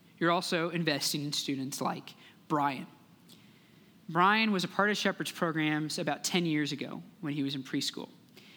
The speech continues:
And he showed up one day as a four-year-old in my dad's office with a crayon box. Now, the day before, we had taken part, uh, as what's, in what's known as, uh, Operation Shoebox,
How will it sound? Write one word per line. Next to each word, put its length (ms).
And 500
he 300
showed 300
up 240
one 180
day 300
as 160
a 40
four-year-old 640
in 120
my 100
dad's 400
office 540
with 100
a 40
crayon 320
box. 480
Now, 100
the 120
day 160
before, 400
we 160
had 80
taken 320
part, 380
uh, 400
as 160
what's, 260
in 240
what's 220
known 300
as, 420
uh, 300
Operation 460
Shoebox, 760